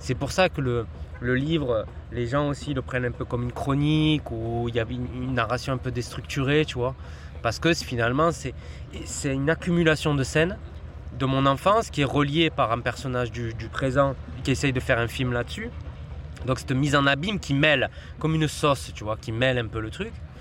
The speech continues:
Mais finalement, quand tu y réfléchis, tu sais, Marseille, tu sais, c'est, c'est, c'est une accumulation de villages, tu vois, entre eux. Et finalement, c'est ça aussi, Marseille. C'est un truc morcelé comme ça, tu vois. C'est une ville morcelée qui forme un tout. Et c'est un peu comme ça aussi que j'ai créé mon livre.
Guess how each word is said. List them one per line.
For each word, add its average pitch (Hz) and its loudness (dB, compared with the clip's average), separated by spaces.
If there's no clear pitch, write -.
Mais 131 0
finalement, 185 4
quand 196 0
tu - 0
y - 4
réfléchis, 120 -2
tu 143 2
sais, 214 2
Marseille, 220 0
tu - -8
sais, 202 -2
c'est, 117 -8
c'est, 113 -6
c'est - -8
une 123 2
accumulation 143 2
de 139 0
villages, 143 4
tu - -8
vois, 104 -6
entre 113 -2
eux. 120 -2
Et 120 -4
finalement, 156 4
c'est 151 -2
ça 175 2
aussi, 139 -2
Marseille. 110 -4
C'est - -6
un 110 -4
truc - -6
morcelé 151 4
comme 107 -6
ça, 98 -2
tu - -8
vois. 87 -10
C'est - -8
une 107 -4
ville 127 -2
morcelée 139 0
qui - -6
forme 165 2
un 160 4
tout. 151 -4
Et 127 0
c'est 165 4
un 165 8
peu 214 -2
comme 214 2
ça 208 4
aussi 185 -4
que 139 -2
j'ai 117 0
créé 131 2
mon 131 4
livre. 131 2